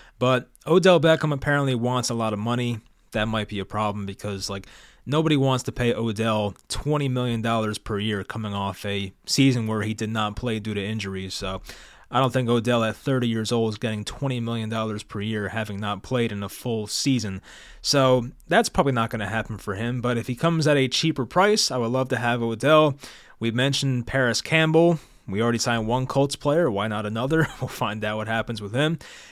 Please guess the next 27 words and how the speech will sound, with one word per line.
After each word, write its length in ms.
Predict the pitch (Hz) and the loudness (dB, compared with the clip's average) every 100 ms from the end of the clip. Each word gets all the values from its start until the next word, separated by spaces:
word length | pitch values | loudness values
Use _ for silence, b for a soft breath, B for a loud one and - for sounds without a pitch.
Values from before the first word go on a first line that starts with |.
| B | B
And 120 | 117 | -4
then 160 | 127 127 | -2 0
Mecole 340 | 139 139 147 | 0 2 2
Hardman. 380 | 147 202 160 90 - | 4 4 2 -4 0
They 200 | 131 170 | 2 4
need 180 | 208 | 2
somebody, 480 | 139 156 151 139 117 | 2 2 4 4 4
though. 300 | 107 104 104 | 2 0 0
As, 180 | 110 120 | 0 0
as 220 | 135 131 | 0 2
I 60 | 123 | 2
mentioned, 480 | 131 135 123 131 120 | 2 2 0 0 0
like, 140 | 113 | 0
I 40 | |
really 320 | 110 117 135 123 | 0 2 2 2
wanna 260 | 117 123 | 2 0
go 220 | 117 117 | 0 -2
into 160 | 117 117 | -2 -4
next 340 | 117 120 - | -4 -4 -4
year 300 | 117 123 127 | 0 2 2
and 200 | 120 110 | 0 -4
find 300 | - 117 113 | -2 -2 0
out 200 | 113 107 | 0 0
what 240 | 101 113 113 | -2 -4 -2
Daniel 340 | 113 117 113 | -4 -4 -6
Jones 360 | 107 113 110 107 | -6 -6 -4 2
is. 340 | 135 143 139 | 4 4 0